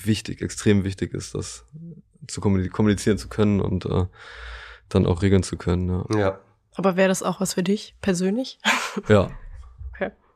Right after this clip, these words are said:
Speaker 2: Wäre es was für dich?
Speaker 3: Nee, tatsächlich nicht. Also ich glaube, ich könnte mir es tatsächlich nicht so vorstellen.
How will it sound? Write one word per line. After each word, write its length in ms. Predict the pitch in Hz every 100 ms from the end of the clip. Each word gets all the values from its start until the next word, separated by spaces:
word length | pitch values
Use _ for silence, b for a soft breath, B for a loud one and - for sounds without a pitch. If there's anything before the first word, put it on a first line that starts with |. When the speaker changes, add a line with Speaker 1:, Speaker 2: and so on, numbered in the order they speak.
| -
Speaker 2:
Wäre 200 | 101 92
es 100 | 104
was 120 | 92
für 100 | 87
dich? 300 | 127 175 - _ _ _ _ -
Speaker 3:
Nee, 380 | 214 262 262 226
tatsächlich 440 | 214 196 202 202
nicht. 280 | 185 175 - _ _ _ _ _ _ -
Also 380 | 202 196 202 214
ich 180 | 226 -
glaube, 500 | 214 208 202 214 202
ich 120 | 196
könnte 220 | 202 202
mir 100 | 196
es 80 | 185
tatsächlich 340 | 190 180 196 185
nicht 140 | 190
so 80 | 190
vorstellen. 720 | - 170 175 - 151 156